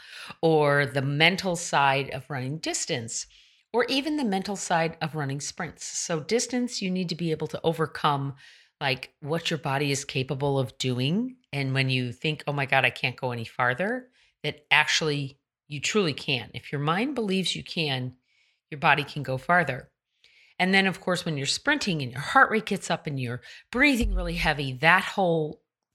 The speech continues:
thought process of, "I can still do this, uh, my heart is just beating fast." But what I wanted to kind of delve into a little bit is something that Valerie and I talk about a lot on Fridays.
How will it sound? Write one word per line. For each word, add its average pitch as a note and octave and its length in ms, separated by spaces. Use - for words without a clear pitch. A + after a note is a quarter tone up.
thought G3+ 280
process C#3 640
of, C3 520
"I D#3 120
can E3 180
still C#3+ 300
do B3+ 200
this, D#3 640
uh, C#3+ 280
my D3+ 160
heart D#3+ 220
is D#3 140
just - 240
beating B2+ 200
fast." - 540
But F#3+ 220
what G3+ 120
I A3+ 120
wanted - 400
to F3 80
kind A#3+ 240
of F3+ 100
delve E3 260
into F#3+ 280
a - 20
little G#3+ 280
bit F#3+ 380
is E3+ 140
something A3+ 380
that A3 320
Valerie F#3 420
and A3 140
I E3+ 80
talk E3+ 320
about D3 280
a - 60
lot D#3+ 300
on F3+ 180
Fridays. C3 640